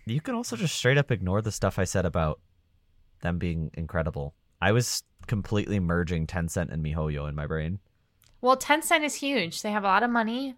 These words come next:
Speaker 2: They have a lot of stake in a lot of different companies.
Speaker 1: Yeah. They love their red meat.
Speaker 2: Uh, w-
Speaker 1: Steak.
Speaker 2: Right, right,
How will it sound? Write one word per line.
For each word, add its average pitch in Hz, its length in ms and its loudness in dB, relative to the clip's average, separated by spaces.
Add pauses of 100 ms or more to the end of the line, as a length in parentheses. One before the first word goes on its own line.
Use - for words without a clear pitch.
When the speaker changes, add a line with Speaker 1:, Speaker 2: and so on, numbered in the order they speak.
(100)
Speaker 2:
They 202 80 -6
have 196 160 -4
a - 20 -2
lot 190 140 2
of 190 80 -6
stake - 600 0
in 208 80 -4
a 196 60 -4
lot 185 180 0
of 180 80 -10
different 180 280 -10
companies. 190 680 -10 (260)
Speaker 1:
Yeah. 82 280 -4 (520)
They 92 140 0
love 85 360 0
their 78 160 -2
red 76 200 -4
meat. 73 240 -4 (720)
Speaker 2:
Uh, 214 100 0
w- 233 160 -6 (2250)
Speaker 1:
Steak. - 420 -6 (880)
Speaker 2:
Right, 165 600 -12
right, 151 380 -16